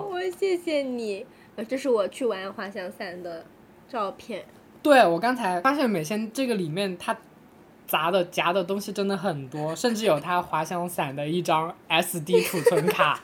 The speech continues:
Speaker 1: <laughs>
Speaker 2: 然后我就问他这是什么，他说就是滑翔伞的视频。
Speaker 1: 你现在还可以放呢。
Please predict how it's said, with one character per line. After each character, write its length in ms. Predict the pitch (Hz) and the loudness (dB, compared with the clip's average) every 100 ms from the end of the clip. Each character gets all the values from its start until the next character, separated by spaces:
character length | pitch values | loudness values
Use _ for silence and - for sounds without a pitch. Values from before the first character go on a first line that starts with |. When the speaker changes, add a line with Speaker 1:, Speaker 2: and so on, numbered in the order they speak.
| - 719 | -6 -6
Speaker 1:
<laughs> 200 | 415 - | -2 2
Speaker 2:
然 140 | 185 | 4
后 80 | 233 | 4
我 60 | |
就 120 | 208 226 | 4 6
问 180 | 226 | 4
他 160 | 208 185 | 4 0
这 120 | 180 | 0
是 100 | 208 | -4
什 160 | 202 139 | -2 -4
么， 180 | 135 156 | -6 -6
他 80 | 294 | -2
说 60 | 269 | 0
就 120 | 359 | 2
是 120 | 339 | 2
滑 180 | - 240 | 4 4
翔 180 | 262 254 | 4 2
伞 400 | - - 165 151 | 0 -2 -2 -2
的 160 | 175 | -2
视 0 | |
频。 0 | |
Speaker 1:
你 20 | |
现 200 | 180 240 | 0 2
在 40 | 208 | 2
还 60 | |
可 60 | 214 | 2
以 140 | 170 | 0
放 360 | - 208 277 | 0 -4 -6
呢。 80 | 233 | -8